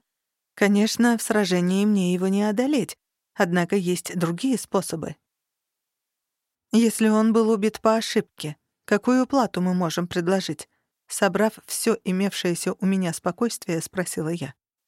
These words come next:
Мне вдруг подумалось, что я уснула и увидела кошмарный сон. День был утомительным. Сначала рынок, потом встреча с Икосом. Сейчас я проснусь и удостоверюсь, что никакого зверя нет.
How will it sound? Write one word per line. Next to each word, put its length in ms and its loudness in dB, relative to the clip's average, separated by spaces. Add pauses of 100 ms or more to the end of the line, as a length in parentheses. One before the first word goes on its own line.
(1000)
Мне 240 4
вдруг 340 0
подумалось, 720 0 (340)
что 220 -2
я 280 2
уснула 600 2
и 200 -4
увидела 560 0
кошмарный 580 -4
сон. 320 -6 (460)
День 380 2
был 240 0
утомительным. 840 -2 (420)
Сначала 540 2
рынок, 560 0
потом 340 -2
встреча 420 -4
с 140 -8
Икосом. 480 -2 (520)
Сейчас 440 -2
я 100 0
проснусь 480 -2
и 40 0
удостоверюсь, 720 -2
что 240 -4
никакого 640 -2
зверя 340 -4
нет. 340 -4